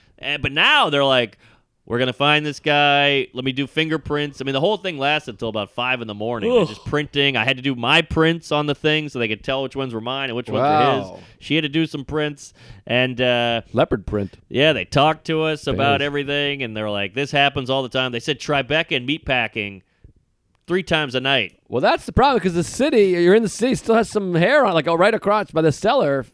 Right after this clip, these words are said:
Speaker 2: We always talk about Third Street, right by McDonald's. It's pretty
Speaker 1: Oh,
Speaker 2: shady out there.
Speaker 1: yeah.
Speaker 2: Minetta Lane, late at night,
Speaker 1: Yeah,
Speaker 2: it can be pretty
Speaker 1: yeah.
Speaker 2: hairy.
Speaker 1: There's
Speaker 2: So
Speaker 1: still some stank, and, but the cops, like, they, they knew exactly. Like, the guy came in, he went down to the garbage chute, went around, figured that out. They,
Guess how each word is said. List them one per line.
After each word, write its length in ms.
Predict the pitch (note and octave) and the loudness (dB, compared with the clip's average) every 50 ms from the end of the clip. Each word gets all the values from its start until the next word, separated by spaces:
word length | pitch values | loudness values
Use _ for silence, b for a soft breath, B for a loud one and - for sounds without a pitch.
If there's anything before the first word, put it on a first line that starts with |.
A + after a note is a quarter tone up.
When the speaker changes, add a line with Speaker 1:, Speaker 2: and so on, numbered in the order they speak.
| _ _ - | _ _ -4
Speaker 2:
We 100 | D3+ F3 | 0 2
always 160 | F#3+ G3 D#3+ - | 2 2 0 0
talk 180 | F#3 G#3+ A#3+ | -2 -4 -2
about 180 | G3 D#3 C3+ - | -2 -2 -2 0
Third 260 | - D#3+ G3 G#3+ G#3 | 2 4 4 4 2
Street, 180 | - - G3 E3 | 0 -2 0 0
right 100 | E3 D#3+ | 2 2
by 80 | E3+ | 2
McDonald's. 680 | D#3 D3+ B2 G#2+ A#2 C3 D3+ F3 F#3+ G3+ G#3 G3 D#3 | 0 0 -2 0 0 0 0 0 -2 -2 -4 -4 -6
It's 180 | F#3 F#3+ - - | -8 -8 -10 -8
pretty 220 | - - C4 F4 F4+ | -4 -2 2 4 4
Speaker 1:
Oh, 380 | G3 G3+ G#3+ A3 G#3+ G#3 G3+ F#3+ | 4 6 4 4 4 4 4 4
Speaker 2:
shady 280 | G3 A3+ C4+ B3+ A3 | 4 4 4 4 4
out 100 | F3+ D3+ | 4 4
there. 140 | - D#3+ D3 | 4 4 4
Speaker 1:
yeah. 60 | C3 | 4
Speaker 2:
Minetta 260 | C#3+ D3 E3 F#3+ G3+ G3 | 4 4 4 4 4 4
Lane, 400 | F3+ E3+ E3+ F3+ G3 G3+ G3+ F#3+ | 4 4 2 2 2 2 2 2
late 240 | F3 E3+ F3 F#3 | 2 2 2 0
at 80 | F3 - | 0 -2
night, 280 | D#3 E3 E3+ E3+ F3 F3+ | -2 -2 -2 0 0 0
Speaker 1:
Yeah, 140 | - D3 | 0 2
Speaker 2:
it 100 | D#3 E3 D#3+ | 2 2 2
can 60 | C#3+ C#3 | 2 0
be 60 | C#3+ | 0
pretty 160 | D#3 - F#3+ | 0 2 4
Speaker 1:
yeah. 60 | E3+ | 4
Speaker 2:
hairy. 260 | E3+ F3+ F#3+ F#3 D3+ A#2 G2+ | 4 4 4 4 2 2 0
Speaker 1:
There's 60 | - - C3 B2 | 0 0 0 0
Speaker 2:
So 40 | A2 | 0
Speaker 1:
still 200 | - - G3 G#3 | -2 -4 -8 -8
some 180 | F#3+ - F#3 E3 | -8 -10 -12 -14
stank, 480 | - - - G3 G#3+ A3 F3+ C#3 - | -10 -6 -6 -4 -2 -2 -2 -2 -2
and, 160 | C#3 B2+ A#2 | -4 -4 -4
but 120 | A2 C3 B2 | -4 -4 -4
the 100 | C#3+ C3+ | -4 -8
cops, 380 | A2+ - - E3+ F3+ F3 - | -6 -4 -2 0 0 0 0
like, 280 | D3 C3+ B2+ A2 G2 - | -2 -2 -2 -2 -4 -6
they, 160 | C3 C3+ C#3 C3+ | -6 -4 -4 -4
they 200 | A#2+ C3+ D3+ D3+ | -4 -4 -2 0
knew 160 | D3+ D#3+ D3+ | 0 0 0
exactly. 440 | C3 A2 G#2 B2 B2+ C3 A#2+ A2+ G2+ | 0 0 -2 -2 -2 -2 -2 -6 -8
Like, 100 | F2+ D#2+ | -10 -8
the 80 | G2+ | -6
guy 180 | F#2+ A2+ A#2 A#2 | -4 -2 -2 -2
came 380 | G#2+ - C#3+ C#3 C#3+ C#3+ C#3 | -2 0 0 0 0 0 -2
in, 180 | C#3+ C#3+ C#3+ C3+ | -2 -2 -2 -2
he 60 | B2 | -4
went 200 | A2+ A#2+ A#2 G2+ | -2 -4 -4 -2
down 280 | G#2+ B2 B2+ C3+ C#3+ C#3+ | -2 -2 0 0 -2 -4
to 60 | C3+ | -6
the 100 | C3+ C3 | -8 -6
garbage 400 | A#2 B2+ B2+ C3+ C3 C3+ B2 - | -2 -2 -2 -2 -2 -4 -8 -12
chute, 260 | - - C3+ C#3 C3 | -8 -8 -6 -6 -6
went 160 | A2 A2+ A#2+ | -6 -8 -8
around, 540 | A#2 A2+ A#2+ C3 C#3 C#3+ C#3+ C#3+ C#3 C3+ B2+ | -6 -4 -4 -4 -2 -2 -2 -2 -4 -4 -6
figured 260 | A2+ C#3+ C3+ C3 B2 A#2 | -6 -8 -8 -6 -6 -4
that 240 | C3+ C#3+ D3 C#3+ D3 | -2 -2 0 0 0
out. 280 | C#3+ C#3+ C#3+ C#3+ B2 | 0 0 -2 -2 -2
They, 180 | A#2 G#2+ G#2 | -4 -6 -6